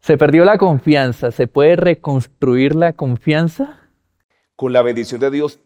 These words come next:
Speaker 2: todo se puede reconstruir. Con la bendición de Dios.
Speaker 1: Con la bendición de Dios. De hecho, cuando nosotros, eh, listo, terminamos,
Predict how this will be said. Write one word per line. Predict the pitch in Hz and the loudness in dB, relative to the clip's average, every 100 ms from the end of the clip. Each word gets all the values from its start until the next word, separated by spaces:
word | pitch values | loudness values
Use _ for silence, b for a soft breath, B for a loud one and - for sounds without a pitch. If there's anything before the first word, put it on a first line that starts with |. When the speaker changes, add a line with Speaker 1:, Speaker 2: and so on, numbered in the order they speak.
| _ | _
Speaker 2:
todo | 180 180 185 | -6 -6 -8
se | 170 135 | -10 -12
puede | 120 117 | -10 -12
reconstruir. | 113 110 117 110 - - 101 95 - | -12 -16 -16 -18 -20 -18 -16 -16 -18
Con | - 165 180 170 | -6 -4 -4 -4
la | 147 | -4
bendición | 135 127 107 - 110 | -4 -6 -14 -16 -16
de | 101 98 | -14 -16
Dios. | 90 - | -18 -8
Speaker 1:
Con | - 156 143 | -2 0 0
la | 135 | 0
bendición | 131 127 123 - 127 | 0 -2 -4 -4 -2
de | 135 | 2
Dios. | 151 135 | 4 4
De | 135 | 2
hecho, | 135 170 | 0 -2
cuando | 151 185 165 | -2 -2 0
nosotros, | 139 127 127 117 147 165 165 - | -2 -2 -4 0 2 2 0 0
eh, | 143 139 | 2 2
listo, | 123 139 - | 2 0 -2
terminamos, | - 120 113 117 117 175 _ | -6 -4 -4 -6 -6 -8 _